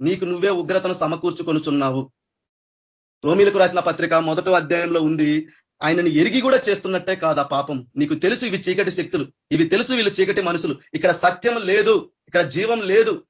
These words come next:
అని తెలిసి వాటి నుంచి నువ్వు బయటకు వచ్చి జీవం గల దేవుణ్ణి వెంబడించకుండా నువ్వు అక్కడ ఉంటే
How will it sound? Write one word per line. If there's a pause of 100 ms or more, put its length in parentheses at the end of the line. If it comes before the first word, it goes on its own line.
అని
తెలిసి (200)
వాటి
నుంచి
నువ్వు
బయటకు
వచ్చి (200)
జీవం
గల
దేవుణ్ణి
వెంబడించకుండా (240)
నువ్వు
అక్కడ
ఉంటే